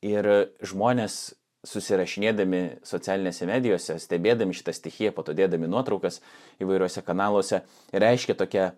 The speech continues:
pagarbią baimę, tokią, aišku, ir nesupratimą, ir liūdesį, kad taip įvyko, bet tuo pačiu,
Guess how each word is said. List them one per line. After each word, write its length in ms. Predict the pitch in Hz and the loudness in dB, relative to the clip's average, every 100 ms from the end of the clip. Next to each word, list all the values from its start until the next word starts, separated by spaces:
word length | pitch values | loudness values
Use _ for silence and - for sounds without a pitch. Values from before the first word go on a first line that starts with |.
| _ _ - | _ _ -2
pagarbią 480 | 95 107 120 101 87 | 0 2 2 2 2
baimę, 360 | 92 123 147 143 | 4 2 0 -4
tokią, 200 | 98 98 | -6 -4
aišku, 180 | 92 - | -2 -2
ir 60 | 98 | -2
nesupratimą, 600 | 95 95 82 - 110 127 | -2 -4 -6 -2 0 2
ir 100 | 98 | 0
liūdesį, 420 | 95 101 101 - 131 | 0 2 2 2 0
kad 120 | 123 | 2
taip 180 | 131 131 | 2 2
įvyko, 280 | 127 147 104 | -2 2 2
bet 120 | 104 | 2
tuo 100 | 104 92 | 0 -2
pačiu, 300 | 92 139 | 0 2